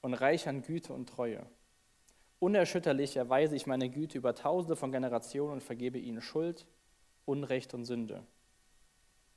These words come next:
Trotzdem lasse ich die Schuldigen nicht ungestraft davonkommen, sondern ziehe sie zur Rechenschaft.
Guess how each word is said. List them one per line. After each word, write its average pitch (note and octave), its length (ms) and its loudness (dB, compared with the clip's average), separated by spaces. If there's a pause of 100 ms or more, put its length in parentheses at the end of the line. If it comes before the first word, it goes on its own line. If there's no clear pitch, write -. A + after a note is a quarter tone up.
(460)
Trotzdem E3 320 2
lasse D#3 140 6
ich D3+ 160 -4
die - 40 -8
Schuldigen E3 340 2
nicht C3+ 180 -4
ungestraft C3 540 -2
davonkommen, C3 540 -4
sondern A#2+ 260 -2
ziehe F3 220 -4
sie C#3+ 120 -6
zur B2+ 180 -4
Rechenschaft. - 500 -6